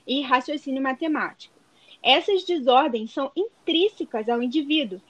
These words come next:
e presume-se serem uma disfunção do sistema nervoso central. Acho que aqui a gente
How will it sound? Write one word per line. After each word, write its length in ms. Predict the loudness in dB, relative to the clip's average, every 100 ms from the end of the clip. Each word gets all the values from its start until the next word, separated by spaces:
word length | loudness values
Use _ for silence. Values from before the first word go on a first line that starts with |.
| -14 -8
e 100 | 0
presume-se 720 | 4 4 4 -2 -2 -2 -6
serem 380 | -2 -2 0 -2
uma 160 | -2
disfunção 840 | -2 -4 -4 -6 -8 -6 -4 -2 -6 -10
do 80 | -10
sistema 420 | -10 -6 -4 -2
nervoso 400 | -2 0 -2 -4
central. 580 | -8 -8 -6 -6 -6 -10 _ _ _ _ _
Acho 320 | -2 -2 -2 0
que 80 |
aqui 360 | 0 0 -2 2
a 100 | 2
gente 380 | 2 -4 -6